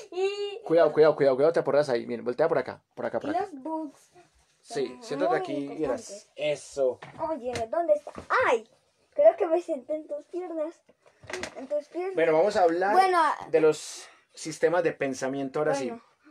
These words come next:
Speaker 1: bueno, aunque, aun-, aunque, aunque,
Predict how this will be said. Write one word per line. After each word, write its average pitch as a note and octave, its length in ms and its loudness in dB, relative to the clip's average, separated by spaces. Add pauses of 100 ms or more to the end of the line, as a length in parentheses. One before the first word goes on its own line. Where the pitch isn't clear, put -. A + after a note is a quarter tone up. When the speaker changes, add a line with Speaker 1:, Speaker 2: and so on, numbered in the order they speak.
Speaker 1:
bueno, C#4 280 -4
aunque, C4+ 400 -10 (480)
aun-, B3+ 420 -6 (300)
aunque, C4 560 -2
aunque, C#4 480 -8